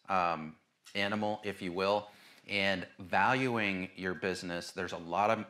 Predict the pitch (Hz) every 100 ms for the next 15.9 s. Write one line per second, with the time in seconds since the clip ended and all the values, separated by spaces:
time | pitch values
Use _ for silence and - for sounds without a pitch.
0 | - 95 92 101 95 85 - 120 107 85
1 | - 92 85 - - 95 98 92 - 147
2 | 147 104 92 - 90 87 98 - 98 87
3 | - - - - 85 95 113 127 120 117
4 | 110 - 80 69 - _ _ - _ -
5 | 95 92 - 71 90 87 85 85 82 82
6 | - 82 80 85 98 - 80 - 92 107
7 | 101 85 78 104 101 80 73 - - _
8 | _ _ _ _ _ - - 113 95 95
9 | 113 104 - - - - 98 - - 156
10 | 165 113 120 117 113 107 - - 98 92
11 | - _ _ - - 92 85 82 80 95
12 | 101 101 101 101 90 92 92 107 - 80
13 | 82 78 92 87 - - 85 - 98 101
14 | 98 - 101 92 - - 117 117 - 113
15 | 104 95 87 85 82 78 101 98